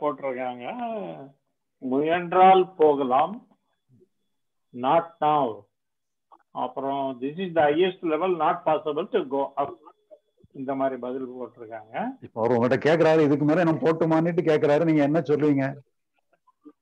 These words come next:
Speaker 1: "கற்பனையில் போகலாம்" அப்படின்னு ஒருத்தர் கொடுத்திருக்காங்க.
Speaker 2: சரி.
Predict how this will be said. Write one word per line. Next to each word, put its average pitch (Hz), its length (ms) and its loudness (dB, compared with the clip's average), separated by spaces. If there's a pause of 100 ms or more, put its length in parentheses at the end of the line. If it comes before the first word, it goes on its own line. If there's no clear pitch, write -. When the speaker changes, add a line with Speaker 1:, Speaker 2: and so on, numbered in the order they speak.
(180)
Speaker 1:
"கற்பனையில் 180 720 0
போகலாம்" 143 800 2 (100)
அப்படின்னு 139 380 -6
ஒருத்தர் 143 420 -6
கொடுத்திருக்காங்க. 117 720 -14 (320)
Speaker 2:
சரி. - 340 -12